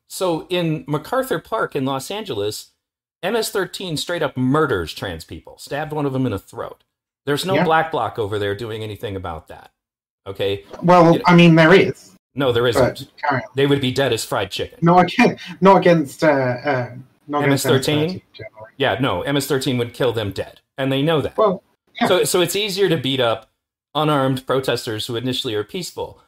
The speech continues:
Speaker 1: Now, when the exchanges happened later, yes, eventually more right-wing people did show up. And I wanna make clear, I've spoken to three different people who were on the ground at the time. Okay, Chris is one of them. Um, the late,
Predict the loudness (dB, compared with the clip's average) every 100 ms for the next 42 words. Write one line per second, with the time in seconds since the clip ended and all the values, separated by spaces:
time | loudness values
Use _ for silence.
0 | _ -4 0 0 0 0 0 0 0 0
1 | 0 -2 0 -2 0 -2 -4 -6 -6 -6
2 | -6 -4 -2 -2 -2 -4 -6 -8 -10 -8
3 | -4 -4 -2 -4 -4 -4 -4 -6 -10 _
4 | -6 -4 -2 -4 _ _ _ -6 -4 -2
5 | -2 -2 -6 -2 0 0 -2 -4 -2 0
6 | -2 -2 -4 -2 -2 -4 -4 -4 -4 -6
7 | -10 -8 -6 -8 -14 _ -10 -4 -4 -4
8 | _ _ _ _ _ -2 -2 0 -4 -4
9 | -4 -4 -6 -6 -8 _ _ _ -12 -10
10 | -6 -2 2 2 0